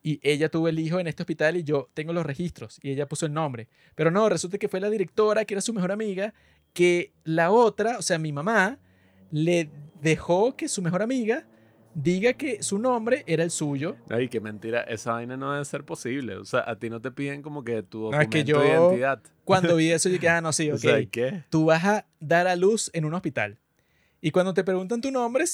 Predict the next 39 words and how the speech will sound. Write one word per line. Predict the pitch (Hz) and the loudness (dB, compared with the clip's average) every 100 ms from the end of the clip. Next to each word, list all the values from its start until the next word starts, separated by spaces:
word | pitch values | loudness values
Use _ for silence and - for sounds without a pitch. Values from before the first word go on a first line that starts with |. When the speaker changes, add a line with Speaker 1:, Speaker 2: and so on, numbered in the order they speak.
| - | -2
Speaker 1:
tú | 208 180 | 0 0
puedes | 202 202 | 2 2
decir | 233 175 | 2 2
cualquier | 170 202 190 | 0 -2 0
nombre. | 190 185 | 0 2
O | 160 | 2
sea, | 180 | 0
tú | 135 160 170 185 180 | 0 -2 -2 -2 -4
puedes | - 196 | -2 0
decir, | 208 175 180 | 0 0 -2
"No, | 226 | -2
es | 208 | -2
que | - 233 | -2 -6
mi | |
nombre | 208 185 196 220 226 220 226 233 | -2 -2 -2 0 0 2 2 0
es | 240 - _ _ | -2 -6 _ _
Dafne". | 160 190 185 131 - _ _ - | 4 6 4 -4 -10 _ _ -2
Y | 165 | 0
entonces, | 160 160 208 208 | 4 2 6 6
Speaker 2:
<laughs> | |
Speaker 1:
bueno, | 220 220 190 | 6 2 -2
como | 190 185 | -2 -2
tú | 180 | 0
dijiste | 185 214 202 - | 2 2 0 2
ese | 208 240 | 2 2
nombre, | 240 262 302 | -2 -2 0
listo, | 175 208 156 | 2 0 0
pues | 165 | 0
eso | 160 170 | 0 0
queda | 156 190 | 2 2
en | 208 | 2
el | 220 | 0
registro | 190 175 190 254 | 0 0 -2 -4
como | 233 | -4
que | 175 | -2
Dafne | 151 165 208 226 | 4 4 4 0
tuvo | 180 | 0
un | 185 | 2
hijo. | 170 135 | 0 -2